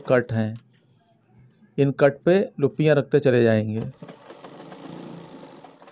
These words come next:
अब ये कट आ गया, यहाँ पर भी लुप्पी रख देंगे। सारे कट्स पे हमें लुप्पियाँ रख देना है। अब दोस्तों,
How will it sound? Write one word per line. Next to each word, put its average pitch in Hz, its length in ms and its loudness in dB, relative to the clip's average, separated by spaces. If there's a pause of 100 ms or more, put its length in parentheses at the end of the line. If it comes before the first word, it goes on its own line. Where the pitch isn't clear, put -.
(380)
अब 135 160 2
ये 143 100 6
कट 139 180 2
आ 135 100 4
गया, 147 140 4
यहाँ 131 220 0
पर 131 120 0
भी 135 100 -4
लुप्पी 135 260 -2
रख 139 120 2
देंगे। 139 320 -2 (2750)
सारे 165 360 4
कट्स 151 240 0
पे 165 160 0
हमें 151 180 0
लुप्पियाँ 143 420 0
रख 135 160 2
देना 113 320 2
है। 107 180 -6 (1700)
अब 143 180 -2
दोस्तों, 160 340 2